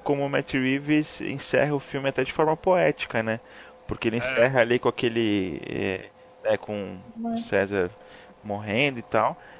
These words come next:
Speaker 1: e, mas a
Speaker 3: Sim.
Speaker 1: câmera levantando e apontando pro céu, né? Eu acho isso muito interessante.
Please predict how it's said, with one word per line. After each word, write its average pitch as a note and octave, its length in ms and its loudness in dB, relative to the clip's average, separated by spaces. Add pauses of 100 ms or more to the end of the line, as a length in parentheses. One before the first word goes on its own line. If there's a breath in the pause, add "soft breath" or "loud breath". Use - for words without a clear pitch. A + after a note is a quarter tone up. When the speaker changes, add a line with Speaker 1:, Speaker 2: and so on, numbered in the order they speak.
(140)
Speaker 1:
e, A#2 240 -2
mas A#2 320 4
a B2 60 8
Speaker 3:
Sim. C#3 100 -2
Speaker 1:
câmera D3+ 520 4
levantando D3 720 2
e - 20 4
apontando D3 460 0
pro D3+ 120 -2
céu, C3 420 4
né? A2 240 2
Eu G#2 100 2
acho A#2+ 180 0
isso B2+ 180 -6
muito A#2+ 220 -6
interessante. B2 580 -2